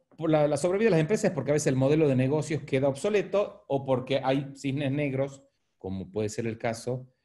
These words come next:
de la pandemia. Pensemos un segundito esta pregunta.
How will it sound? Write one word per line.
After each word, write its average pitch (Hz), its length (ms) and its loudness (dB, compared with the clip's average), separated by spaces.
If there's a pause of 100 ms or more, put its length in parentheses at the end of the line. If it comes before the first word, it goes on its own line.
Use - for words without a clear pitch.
(160)
de 104 160 -4
la 98 120 -4
pandemia. 92 600 -6 (420)
Pensemos 262 480 2
un 160 120 2
segundito 127 920 -2 (320)
esta 131 300 -4
pregunta. 98 640 -8